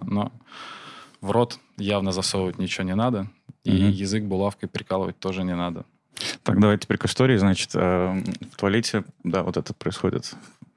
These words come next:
Speaker 1: Да,
Speaker 2: Мгм.
Speaker 1: э, ну, в, в целом уже практически всё и рассказал. Просто
Speaker 2: Мгм.
Speaker 1: с друзьями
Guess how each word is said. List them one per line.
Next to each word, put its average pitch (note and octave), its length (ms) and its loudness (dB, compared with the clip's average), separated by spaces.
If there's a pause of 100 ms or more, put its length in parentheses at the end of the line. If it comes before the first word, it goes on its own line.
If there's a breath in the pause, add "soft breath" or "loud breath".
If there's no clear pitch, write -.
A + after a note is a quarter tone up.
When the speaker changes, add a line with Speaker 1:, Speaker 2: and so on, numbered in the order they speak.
(260)
Speaker 1:
Да, C3+ 600 4
Speaker 2:
Мгм. G2 280 4
Speaker 1:
э, - 260 -4 (340)
ну, A#2 120 2
в, A#2+ 140 -6
в - 120 -10
целом D3 320 4
уже A2+ 200 2 (280)
практически - 480 0
всё - 220 0
и - 20 6
рассказал. G#2+ 480 2
Просто A2 280 0
Speaker 2:
Мгм. G2+ 600 2
Speaker 1:
с G2 60 -6
друзьями G#2 460 4